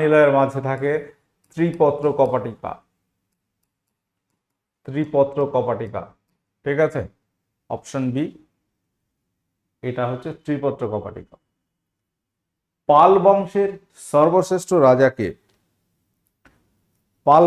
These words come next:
বংশ, তো আমাদের ইতিহাসে যদি আমরা দেখি, বাংলার বুকে ছিল পাল বংশ।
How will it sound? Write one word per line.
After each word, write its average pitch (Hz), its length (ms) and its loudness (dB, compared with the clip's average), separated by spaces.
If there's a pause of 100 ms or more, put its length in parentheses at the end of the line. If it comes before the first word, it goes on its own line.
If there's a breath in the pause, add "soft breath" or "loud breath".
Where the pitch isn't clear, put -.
বংশ, 117 240 -2 (520)
তো - 40 -6 (120)
আমাদের 160 280 -2 (280)
ইতিহাসে 156 540 -6 (920)
যদি 113 240 -4
আমরা 127 140 -4 (120)
দেখি, 107 300 -8 (800)
বাংলার 147 400 0
বুকে 143 220 -6 (100)
ছিল 123 160 -8 (220)
পাল 127 140 0 (100)
বংশ। 85 240 -12